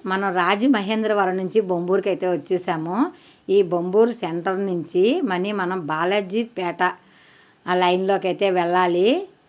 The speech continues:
మనం, ఇది దోసాలం గుడి అండి. స్వచ్ఛమైన బంగారు తల్లి దర్శనం అయితే చేసుకోవాలండి. ఎవరైనా అటు వెళ్తే మాత్రం చేసుకోండి. ఇక్కడ ఇదంతా కూడా చేపల బజారు. రకరకాల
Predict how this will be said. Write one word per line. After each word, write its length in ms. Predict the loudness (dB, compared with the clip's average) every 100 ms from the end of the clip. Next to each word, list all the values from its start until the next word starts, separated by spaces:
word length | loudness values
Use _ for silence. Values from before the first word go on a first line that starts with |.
| _ -10
మనం, 460 | -4 -2 -2 -4 -8 -8
ఇది 240 | -4 0 2
దోసాలం 640 | 4 2 4 2 2 0
గుడి 140 | 2 2
అండి. 500 | 2 2 4 2 -2 -10
స్వచ్ఛమైన 800 | -12 -10 -6 -4 -2 -2 -2 -2
బంగారు 480 | -4 -4 0 0 0
తల్లి 540 | -2 -4 -2 -2 -2
దర్శనం 440 | -2 -4 -6 -6 -6
అయితే 260 | -4 -6 -2
చేసుకోవాలండి. 720 | -4 -4 -4 -2 -2 -2 0
ఎవరైనా 480 | 0 -2 -6 -4 -4
అటు 200 | -4 -4
వెళ్తే 360 | -8 -6 -6 -4
మాత్రం 360 | -6 -8 -12 -10
చేసుకోండి. 640 | -12 -10 -12 -10 -6 -8 -8 -20 -20 _ -16
ఇక్కడ 220 | -10 -4
ఇదంతా 360 | -4 -4 -4 -4
కూడా 180 | -4 -6
చేపల 440 | -4 -6 -2 -2
బజారు. 520 | 0 -2 0 -2 0 -2 -2
రకరకాల 560 | -4 -4 -6 -4 -4